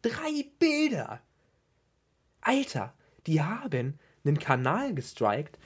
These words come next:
in den zum Teil drei und dann zu Tode unkenntlich gemachte Bilder, das muss man dazu auch nochmal sagen, ne?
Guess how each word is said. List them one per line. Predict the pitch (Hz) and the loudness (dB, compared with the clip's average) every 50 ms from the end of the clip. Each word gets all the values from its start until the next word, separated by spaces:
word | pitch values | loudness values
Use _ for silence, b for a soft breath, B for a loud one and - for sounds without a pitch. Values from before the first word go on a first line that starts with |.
| b b b b b | b b b b b
in | - 143 147 | 0 2 4
den | 147 180 196 196 | 4 4 2 2
zum | - 185 160 | 0 -4 -4
Teil | - - 180 180 160 143 | -2 -2 0 0 0 0
drei | 131 123 156 180 196 - | 2 4 4 4 4 4
und | - 127 123 - | 0 0 2 2
dann | 123 123 113 - - _ _ - - | 2 0 0 -4 -8 _ _ -20 -20
zu | - - - - 147 135 120 - - - | -18 -8 0 0 2 2 0 -2 -8 -12
Tode | - - 175 190 208 196 143 135 | -4 2 4 6 6 6 4 4
unkenntlich | - 180 190 196 175 - - 120 113 113 110 - | 4 4 4 4 4 2 0 0 0 0 -4 -10
gemachte | - - 110 107 107 - - 117 | -8 -6 -6 -6 -6 -6 -6 -4
Bilder, | 113 110 107 120 | -2 -2 0 0
das | 113 120 | -2 -2
muss | 113 | -4
man | 117 107 | -4 -4
dazu | 113 113 - - | -4 -4 -2 0
auch | - - | 2 2
nochmal | 170 139 110 107 101 | 2 2 0 -2 -4
sagen, | 98 104 127 156 175 147 | -2 -2 -2 -2 -2 -2
ne? | 110 110 160 220 233 | -2 -2 -2 -2 -2